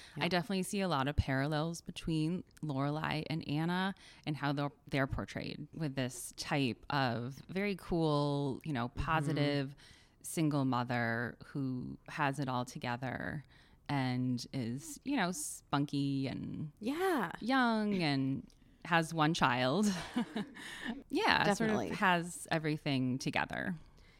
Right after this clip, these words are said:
Speaker 2: Yes. So Lorelai is, like, I think we like her partly because she's a single mom and what,
Speaker 1: Mm-hmm.
Speaker 2: and had Rory so young. So
Speaker 1: Right.
Speaker 2: she's,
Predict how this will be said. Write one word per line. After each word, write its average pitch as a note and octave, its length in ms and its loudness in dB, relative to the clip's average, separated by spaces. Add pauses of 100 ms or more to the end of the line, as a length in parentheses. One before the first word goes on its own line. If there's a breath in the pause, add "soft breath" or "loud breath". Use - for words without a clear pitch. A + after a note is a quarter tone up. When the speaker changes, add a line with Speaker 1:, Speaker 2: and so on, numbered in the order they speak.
(160 soft breath)
Speaker 2:
Yes. - 640 -4 (180)
So - 200 0
Lorelai F3 680 0
is, D3 640 -2 (380 soft breath)
like, G#3+ 220 -6
I A3+ 60 0
think D#4+ 240 -2
we D4+ 140 4
like G#3+ 480 2
her C3 500 2 (180)
partly F#3+ 360 6
because C4 260 4
she's D4 220 2
a D4+ 100 2
single D#4 360 2
mom D4 400 2
and F#3 280 2
what, D#3+ 160 4
Speaker 1:
Mm-hmm. C3 100 -2
Speaker 2:
and E3+ 260 2 (400 soft breath)
had D#3+ 500 -2 (280)
Rory D3+ 420 2
so D#3 280 4
young. D#3+ 520 2
So - 160 2
Speaker 1:
Right. F3+ 80 2
Speaker 2:
she's, E3 580 -2